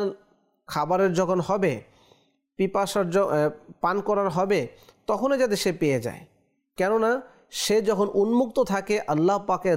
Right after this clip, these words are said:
দয়ায় আল্লাহ পাক তাকে রিজিক দান করে। যেহেতু আপনি আমি তাকে বন্দি রেখেছি,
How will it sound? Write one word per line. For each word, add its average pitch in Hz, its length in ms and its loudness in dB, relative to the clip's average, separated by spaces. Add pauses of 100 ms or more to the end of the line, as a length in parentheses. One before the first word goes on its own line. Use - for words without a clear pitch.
দয়ায় 156 360 2
আল্লাহ 151 320 0
পাক 160 140 -2 (100)
তাকে 156 320 -2 (1160)
রিজিক 190 380 2
দান 151 200 0
করে। 117 260 -6 (440)
যেহেতু 196 420 0
আপনি 247 360 0
আমি 214 180 2
তাকে 196 220 2 (100)
বন্দি 190 340 0
রেখেছি, 208 440 2